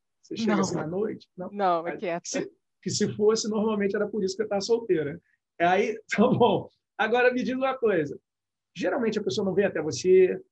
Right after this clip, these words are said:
Speaker 1: ou, ou, ou, ou, ou se você quer se aproximar de alguém, você não faz marketing direto. Quando um homem ou uma mulher quer se aproximar de outro homem ou de outra mulher,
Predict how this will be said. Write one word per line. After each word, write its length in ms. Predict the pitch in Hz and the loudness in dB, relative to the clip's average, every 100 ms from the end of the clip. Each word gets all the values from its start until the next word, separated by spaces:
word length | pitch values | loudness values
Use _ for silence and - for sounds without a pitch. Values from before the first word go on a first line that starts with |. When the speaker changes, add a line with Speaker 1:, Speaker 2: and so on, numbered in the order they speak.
| _ _ _ - | _ _ _ 4
Speaker 1:
ou, 400 | 220 240 202 - | 6 6 2 0
ou, 360 | 190 202 185 170 | 4 6 4 4
ou, 240 | 185 190 | 2 4
ou, 180 | 202 202 | 2 2
ou 60 | 214 | 0
se 140 | 269 | 0
você 320 | 208 208 196 | 0 0 0
quer 180 | - 190 | 0 0
se 80 | 196 | -2
aproximar 520 | 185 180 - 165 170 | -2 -4 -4 -4 -2
de 80 | 160 | 0
alguém, 480 | 151 160 175 170 _ _ _ _ _ _ _ _ - | 0 -2 -4 -8 _ _ _ _ _ _ _ _ -8
você 220 | 165 196 | -6 -2
não 80 | 285 | -2
faz 200 | 269 214 | 0 -2
marketing 500 | 196 185 123 - 185 | 0 0 0 -2 -4
direto. 420 | 151 156 139 131 120 _ _ _ _ _ - - _ _ _ _ _ _ _ _ _ _ _ _ _ _ _ _ _ _ _ | -4 0 0 -2 -10 _ _ _ _ _ -20 -20 _ _ _ _ _ _ _ _ _ _ _ _ _ _ _ _ _ _ _
Quando 340 | - 240 277 277 | -4 -2 -2 -2
um 260 | 277 294 | -2 2
homem 360 | 208 185 175 170 | 4 4 2 0
ou 80 | 170 | 0
uma 140 | 180 | -2
mulher 460 | 175 143 143 135 - _ _ _ _ _ _ _ _ - | -2 -2 -2 -2 -10 _ _ _ _ _ _ _ _ -4
quer 120 | 170 | -2
se 100 | - | -2
aproximar 500 | 170 170 - 147 147 | -2 -2 -4 -4 -4
de 100 | 135 | -2
outro 300 | 160 202 147 | -2 -2 -4
homem 280 | 139 143 135 | -6 -6 -8
ou 60 | 131 | -10
de 100 | 131 | -10
outra 200 | 123 135 | -8 -8
mulher, 460 | 135 160 180 123 | -6 -4 -4 -6